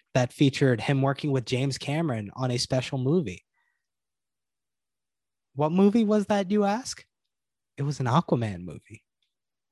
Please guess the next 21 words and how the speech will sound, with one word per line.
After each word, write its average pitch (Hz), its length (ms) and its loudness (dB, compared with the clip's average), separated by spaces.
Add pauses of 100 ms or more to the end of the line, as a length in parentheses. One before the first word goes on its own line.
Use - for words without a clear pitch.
(500)
So 151 180 4
what 139 180 4
we're 156 120 4
going 151 300 2
to 127 60 0
do 117 340 4
is, 101 240 -8 (100)
you 139 180 2
remember 170 580 2 (460)
in, 135 200 4
um, 110 560 0
Batman 143 500 2
v 135 120 2
Superman, 110 720 -2 (380)
there 143 100 6
was 131 140 6
that 131 160 6
moment 131 540 4
in 123 220 0
the, 117 260 2
uh, 110 340 -2